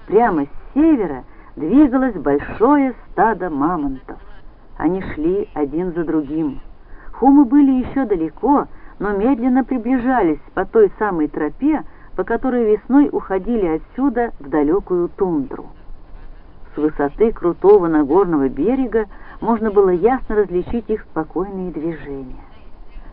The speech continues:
Было видно, что впереди стада на этот раз величаво шагал старый самец с крупными бивнями, раскачивая в стороны толстый хобот. За ним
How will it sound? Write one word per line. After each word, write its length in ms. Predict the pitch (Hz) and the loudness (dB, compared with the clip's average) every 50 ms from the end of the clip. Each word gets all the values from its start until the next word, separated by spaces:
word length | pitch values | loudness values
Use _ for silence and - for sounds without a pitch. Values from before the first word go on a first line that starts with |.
| - - - | -8 -2 0
Было 200 | 277 254 240 202 | 2 4 4 2
видно, 340 | 165 185 214 202 196 196 | 2 2 0 -2 -4 -8
что 180 | 165 - - 185 | -8 -6 -6 -6
впереди 580 | - - - 165 143 143 135 123 143 180 214 - - - | -6 -4 -2 -2 0 0 -2 -2 -2 -4 -4 -6 -6 -4
стада 360 | 208 214 220 220 202 214 208 - - - - - - - - | -4 -2 -2 0 -2 -2 -4 -6 -10 -16 -16 -16 -14 -6 -2
на 180 | 143 156 160 | 2 2 2
этот 240 | 165 160 156 143 - 156 | 2 0 -4 -4 -4 -4
раз 180 | 151 151 151 - - | -4 -4 -4 -4 -4
величаво 560 | 139 135 139 - - - 170 202 220 202 196 | -2 -2 -2 -2 -4 -2 0 0 0 -2 -4
шагал 420 | 165 - 156 143 139 156 156 156 151 - | -4 -4 -4 -2 -2 -2 -2 -4 -6 -6
старый 300 | - - 165 165 151 139 - - | -6 -4 -2 -2 -2 -4 -6 -6
самец 380 | - 151 143 139 147 180 214 233 - - - - - - - - - | -6 -4 -2 -2 -2 -2 -4 -6 -10 -12 -16 -16 -18 -20 -20 -20 -20
с 80 | - - | -6 0
крупными 500 | - 208 233 233 - 226 220 220 220 226 | 2 4 4 2 0 -6 -4 -2 -4 -4
бивнями, 720 | 185 156 170 180 185 180 165 170 170 170 165 160 156 147 - - - - - | -4 -4 -4 -2 -2 -2 -2 -2 -2 -2 -2 -2 -2 -4 -6 -12 -18 -14 -10
раскачивая 720 | - 139 143 - - - 156 165 165 - - 147 131 131 131 | -10 -10 -10 -10 -8 -4 -4 -2 -2 -4 -4 -6 -6 -6 -6
в 180 | - - - | -8 -12 -4
стороны 540 | - - 160 196 214 208 196 190 180 175 165 - - - - - - | 2 4 6 6 6 4 2 -2 -4 -4 -6 -8 -12 -16 -16 -6 0
толстый 480 | - 151 147 156 156 - - - 165 165 | 4 6 6 4 4 2 -4 -4 -4 -4
хобот. 560 | - - - - 139 139 135 123 - 139 143 - - - - - - - - - - - - - - - - | -4 -4 -2 2 2 2 2 0 -2 -8 -10 -12 -14 -14 -16 -16 -18 -18 -18 -18 -20 -20 -20 -20 -20 -18 -8
За 140 | - 147 190 | -2 0 4
ним 240 | 214 254 294 330 | 6 8 8 8